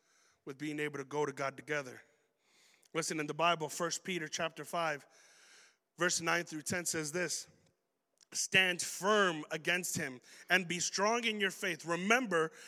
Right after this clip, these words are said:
that your family of believers all over the world is going through the same kind of suffering you are. In his kindness, God called you to share in his eternal glory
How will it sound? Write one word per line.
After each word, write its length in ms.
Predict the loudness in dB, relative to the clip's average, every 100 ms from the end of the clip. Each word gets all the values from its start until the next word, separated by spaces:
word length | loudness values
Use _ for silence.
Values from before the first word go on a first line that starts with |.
| 0 4
that 160 | 6
your 140 | 4 0
family 500 | 2 2 2 2 2
of 120 | 4
believers 460 | 2 2 0 -2
all 400 | 2 6 8 8
over 160 | 6 4
the 100 | 0
world 360 | 6 6 6 2
is 160 | -4
going 280 | 0 0 0
through 120 | -4
the 80 | -6
same 460 | -2 2 2 0 -2
kind 280 | -4 -4
of 80 | -4
suffering 540 | -2 -2 0 -2 -2 -4 -16 -20 -16
you 360 | -2 0 0 -2
are. 220 | -2 -6 -16 _ _ -20 _ 0
In 100 | 2
his 180 | 4 2
kindness, 520 | 0 2 2 0 0
God 260 | 2 2
called 400 | 2 2 4 4
you 60 | 0
to 80 | -2
share 320 | 0 2 2
in 60 | 0
his 140 | -4
eternal 360 | -6 -4 -2 0
glory 420 | 2 4 4